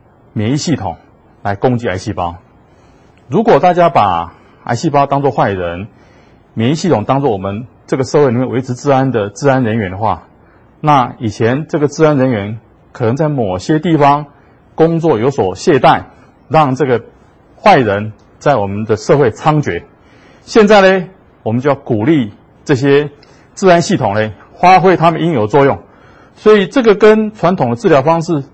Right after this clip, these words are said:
不太一样，这是从你体内本来有的系统去做一个治疗。所以以前这些，啊，<clears throat> 传统方式呢，是直接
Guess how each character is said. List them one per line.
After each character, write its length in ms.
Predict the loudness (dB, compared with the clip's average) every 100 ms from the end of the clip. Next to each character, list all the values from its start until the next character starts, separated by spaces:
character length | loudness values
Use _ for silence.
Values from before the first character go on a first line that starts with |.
| _ _ _ -6
不 80 |
太 160 | 0 0
一 100 | 0
样， 220 | -2 -4 -8 _ _
这 120 | -8
是 80 | -8 -12
从 240 | -2 -2 0
你 100 | -4
体 200 | -6 -4
内 200 | -4 -4
本 240 | -2 -2
来 100 | 0
有 140 | -2
的 60 | -4
系 180 | -2 -2
统 220 | -2 -4 -12 -20 -20 _
去 120 | -8
做 360 | 0 2 2 -2 -6
一 100 | -4
个 60 |
治 180 | -2 -2
疗。 220 | -2 -6 -12 -20 -20 _ _ _ _ _ -20 _ _
所 140 | 0
以 80 | 2
以 180 | 0 -2
前 400 | 0 0 -2 -8 _
这 100 | 0
些， 340 | 2 2 0 -8 _ _
啊， 540 | 0 2 4 2 -2 -10 _ _ _ 0 0
<clears throat> 440 | -2 -18 _ _
传 160 | -2 2
统 160 | 2
方 160 | 2 0
式 100 | 2
呢， 120 | 0
是 160 | 0 -4
直 240 | -4 -6
接 360 | 0 4 4 0